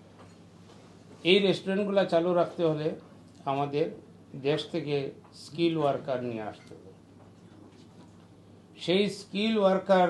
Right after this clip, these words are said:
তৈরির জন্য আমাদের একশো চারটা টিটিসি আছে, চালু আছে, ছয়টা মেরিন টেকনোলজি চালু আছে।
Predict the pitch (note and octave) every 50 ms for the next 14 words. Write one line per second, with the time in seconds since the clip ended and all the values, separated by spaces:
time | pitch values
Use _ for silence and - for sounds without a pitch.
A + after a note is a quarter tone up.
0 | E3+ - - D#3+ D#3 D#3 D#3+ E3 D#3+ D#3 D3+ D3 C#3 B2 A2 G2+ - - - -
1 | - - - - - - - - - - - C3+ C#3 D3 E3 D#3+ D#3 E3 D#3+ D#3+
2 | D#3 D#3 - - - - - - - - - - - - - - - - - -
3 | - - - - - - - - C3+ C#3 D#3+ D#3 - - - F3 E3+ D#3+ - E3
4 | E3 E3 D#3 - - - F#3+ F3+ E3+ E3 D#3+ D#3 - - - - - - - -
5 | - - - - - - - D3 C#3+ C#3+ - D#3+ D#3 - - D#3+ D#3 D3+ D3+ -
6 | - - - - - - - - - - - - - - - - - - - -
7 | A#2+ A2+ - - - - B2+ C3+ - - E3 E3 F3 - - - - - - -
8 | - - - - - - - - - - - - - - - - - - - -
9 | - - - - C#3+ D3 D#3+ F3+ F3+ F3 D#3+ D#3 - - D#3 D#3+ D#3+ - - -
10 | - - - - - - - - - - - - - C#3+ D3 D3 - E3+ D#3 D3+
11 | C#3+ C#3 C#3+ C#3+ D#3 D#3+ D#3+ D#3+ E3 D#3+ D#3 D3 D#3 D3+ D#3 D#3 D3+ D#3 D3+ D3
12 | - D3+ C#3+ C#3+ D3+ D#3 D#3 D3 D3+ - D#3